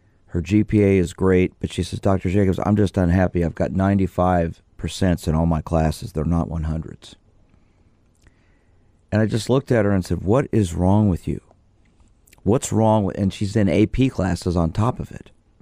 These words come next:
"Well, they're not one hundred percent." I'm like, "So what? I mean, ninety-fives are great. There's nothing wrong in wanting to continue to get better."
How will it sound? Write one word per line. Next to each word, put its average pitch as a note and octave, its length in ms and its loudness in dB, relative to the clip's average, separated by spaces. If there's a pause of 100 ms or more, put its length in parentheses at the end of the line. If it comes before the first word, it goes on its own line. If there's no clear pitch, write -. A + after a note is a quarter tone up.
(1700)
"Well, A#2+ 100 2
they're B2+ 120 4
not B2 180 2
one A2 140 4
hundred A2+ 180 2
percent." - 560 -6 (2000)
I'm F#2 80 -2
like, G2+ 180 0 (420)
"So C#3 280 0
what? C3 340 0 (1200)
I G2+ 60 2
mean, A2 240 2
ninety-fives A#2+ 720 0
are F#2 80 -2
great. C3+ 300 0
There's G#2+ 180 2
nothing A#2+ 260 0
wrong A2+ 220 2
in G2+ 140 0
wanting G2+ 260 2
to - 80 -14
continue G2 460 -2
to - 60 -14
get - 200 -2
better." G#2 400 0